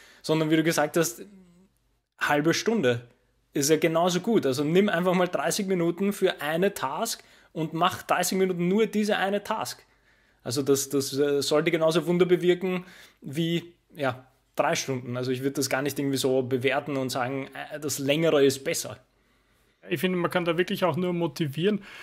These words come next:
Speaker 2: und dazu anregen, das einmal auszuprobieren, weil die we-, meisten werden merken, dass schon nach kürzester Zeit irgendwie so dieser Griff zum Handy ist oder, oder die
Speaker 1: Mhm.
Speaker 2: unbewusste
Speaker 1: <laughs>
Speaker 2: Mausbewegung in Richtung E-Mails geht oder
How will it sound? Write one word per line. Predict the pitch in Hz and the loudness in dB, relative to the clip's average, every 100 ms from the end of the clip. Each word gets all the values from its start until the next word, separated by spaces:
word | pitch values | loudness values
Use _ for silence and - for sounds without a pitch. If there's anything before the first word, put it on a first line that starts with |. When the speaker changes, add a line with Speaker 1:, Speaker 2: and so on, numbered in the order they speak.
| - | -6
Speaker 2:
und | 170 170 | -2 -2
dazu | 143 | 0
anregen, | 185 156 190 175 170 | 2 2 2 0 0
das | 170 170 | -2 0
einmal | 160 147 | 0 0
auszuprobieren, | 139 208 - 143 151 135 170 - - - | 2 0 0 -2 -2 0 -2 -2 -12 0
weil | 160 | 2
die | 165 151 | 2 0
we-, | 156 | -2
meisten | 156 147 180 - 170 | 0 0 0 -2 0
werden | 156 156 156 | 0 0 -2
merken, | 143 160 - 165 - - - | -2 -2 -2 -4 -4 -20 -2
dass | 160 | 0
schon | - 175 | 2 2
nach | 170 - | 2 0
kürzester | 190 240 208 - 156 | 0 0 0 -2 -2
Zeit | - 139 175 190 | -2 -2 -2 0
irgendwie | 175 165 156 | 0 0 0
so | 175 | 0
dieser | 147 160 | 0 0
Griff | 135 151 208 - | 0 0 -2 -2
zum | 180 139 | -2 -2
Handy | 139 196 196 180 175 202 | 0 0 0 0 0 0
ist | 190 | 0
oder, | 180 156 175 | 0 0 2
oder | 165 160 | 2 0
die | 175 | 2
Speaker 1:
Mhm. | 175 | 2
Speaker 2:
unbewusste | 151 156 185 - 185 | 4 2 2 2 2
Speaker 1:
<laughs> | |
Speaker 2:
Mausbewegung | 151 190 - 180 170 180 185 165 | 2 0 2 0 2 2 2 2
in | 165 | 0
Richtung | 175 - 165 - | 0 0 -2 0
E-Mails | 196 208 190 190 | 0 2 2 0
geht | - 175 185 - - - - | 0 0 0 -6 -18 -16 -2
oder | 170 170 165 | 2 4 2